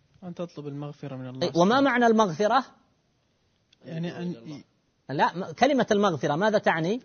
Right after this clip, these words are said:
Speaker 1: أن ي-، يحط عنك الذنوب والمعاصي.
Speaker 2: أ-، الم-، المغفرة أن ي-، الستر بمعنى الستر، أن يستر الله عليك هذا الذنب، وأن يمحو الله ه-، هذا الذنب، وأن يصونك من العذاب الم-، ال-، المقرر لمن ارتكب هذا الذنب، هذا معنى المغفرة. فأنا أقول: "استغفر الله"،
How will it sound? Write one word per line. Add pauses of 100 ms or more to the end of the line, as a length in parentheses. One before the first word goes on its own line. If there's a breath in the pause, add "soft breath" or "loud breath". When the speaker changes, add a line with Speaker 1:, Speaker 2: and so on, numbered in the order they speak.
Speaker 1:
أن
ي-،
يحط
عنك
الذنوب
والمعاصي.
Speaker 2:
أ-،
الم-،
المغفرة
أن
ي-،
الستر
بمعنى
الستر،
أن
يستر
الله
عليك
هذا
الذنب، (540 soft breath)
وأن
يمحو
الله
ه-،
هذا
الذنب،
وأن
يصونك
من
العذاب
الم-،
ال-،
المقرر (560)
لمن
ارتكب
هذا (240 soft breath)
الذنب،
هذا
معنى (300 soft breath)
المغفرة.
فأنا
أقول:
"استغفر
الله"،